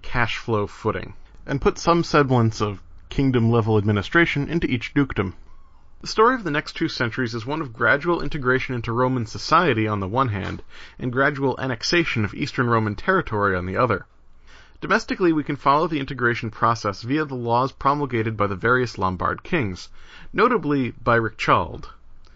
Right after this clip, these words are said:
To oversimplify, the Lombards fought to maintain themselves as a separate warrior caste, even as they gradually intermarried into the Roman senatorial class. The law codes maintained separate legal systems for the Lombards and the Romans,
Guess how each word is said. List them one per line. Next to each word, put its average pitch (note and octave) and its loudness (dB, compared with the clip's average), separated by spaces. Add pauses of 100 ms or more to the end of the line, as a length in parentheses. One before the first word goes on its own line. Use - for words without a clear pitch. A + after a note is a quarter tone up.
(300)
To - 0
oversimplify, F3+ 0 (160)
the C#3 0
Lombards G3 0
fought D3 2
to D#3 -6
maintain D3 -2
themselves A#2+ 0
as G#2+ -6
a G#2 -6
separate - -2
warrior G#2 2
caste, - -4 (320)
even F#3+ -4
as G#3 -6
they C#3+ 0
gradually C#3 2
intermarried A#2+ 0
into A#2+ -6
the A2+ -2
Roman G#2 0
senatorial A#2 0
class. - -8 (640)
The D3+ -6
law F#3+ 4
codes G#3+ 2
maintained D3+ -2
separate E3+ 0
legal B2+ 2
systems G#2+ -6
for - -8
the A#2 0
Lombards A#2+ 2
and G#2+ 0
the G#2 0
Romans, G#2 -2